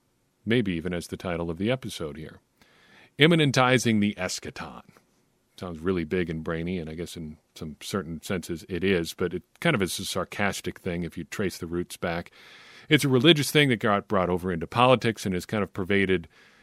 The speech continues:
in some media circles since then. A coworker that I used to work with a long time ago used it from time to time, kind of sarcastically. Basically, it's a warning against trying to bring about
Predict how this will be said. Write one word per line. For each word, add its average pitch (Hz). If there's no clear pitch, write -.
in 101
some 98
media 92
circles 87
since -
then. 78
A -
coworker 110
that 92
I 90
used 90
to 95
work 85
with 87
a -
long 82
time 82
ago 80
used 80
it 87
from 87
time 82
to 76
time, 80
kind 87
of 78
sarcastically. 95
Basically, 147
it's 113
a 117
warning 113
against 98
trying 101
to 101
bring 90
about 85